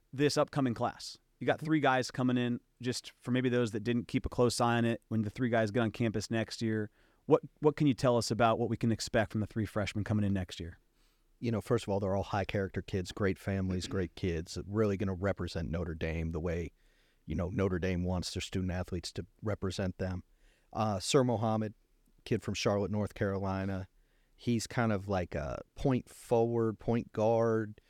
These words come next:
Speaker 2: do-it-all player. He's six-foot-six. He can really pass. You know, son of Nazi Muhammad, who played in the N B A for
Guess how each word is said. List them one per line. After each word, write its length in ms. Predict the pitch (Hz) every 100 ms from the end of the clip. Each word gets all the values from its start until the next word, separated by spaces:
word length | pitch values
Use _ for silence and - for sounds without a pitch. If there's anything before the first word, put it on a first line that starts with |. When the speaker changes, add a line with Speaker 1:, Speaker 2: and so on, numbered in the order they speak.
| _ _ -
Speaker 2:
do-it-all 500 | 120 117 110 107 104
player. 480 | - 104 98 98 98
He's 120 | 92
six-foot-six. 1000 | - 113 - - 98 - - 104 98 -
He 100 | 98
can 220 | - 92
really 300 | 98 104 98
pass. 600 | 92 - 95 95 95 - - _ _ _ _ _ _ _ -
You 80 | 101
know, 140 | 87
son 420 | - - 123 117
of 140 | 101 95
Nazi 380 | 104 104 101 101
Muhammad, 340 | 98 104 101
who 80 | 95
played 200 | 104 98
in 20 |
the 100 | 98
N 100 | 95
B 100 | 98
A 100 | 95
for 320 | - 80 76